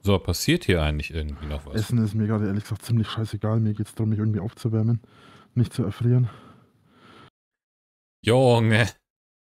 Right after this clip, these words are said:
Speaker 1: Wiederhole mich, aber fünfzig Meter von dir entfernt hier oben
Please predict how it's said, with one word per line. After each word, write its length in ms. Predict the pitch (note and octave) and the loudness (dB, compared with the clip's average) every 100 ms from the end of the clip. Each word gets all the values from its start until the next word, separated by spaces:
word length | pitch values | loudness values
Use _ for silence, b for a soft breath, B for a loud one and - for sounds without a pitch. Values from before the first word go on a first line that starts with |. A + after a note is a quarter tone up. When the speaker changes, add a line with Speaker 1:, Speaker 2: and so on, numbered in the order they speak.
| _ _ _ _ _ _ _ _ | _ _ _ _ _ _ _ _
Speaker 1:
Wiederhole 540 | - D3+ C3+ C#3+ D#3 B2+ | 0 4 6 8 8 8
mich, 300 | A2+ A#2 - | 6 2 0
aber 340 | - C#3 C#3 | 0 4 2
fünfzig 840 | - - E3+ G#3 - - F#3 E3 | 0 2 4 4 0 2 4 6
Meter 380 | C#3+ D#3+ D#3+ E3+ | 4 4 4 4
von 240 | - E3 C3 | 4 2 2
dir 220 | D3+ C#3 | 2 2
entfernt 460 | C#3 - C3+ C3+ - | 0 0 0 0 -2
hier 160 | B2+ | 0
oben 320 | - C#3+ B2+ | 2 2 2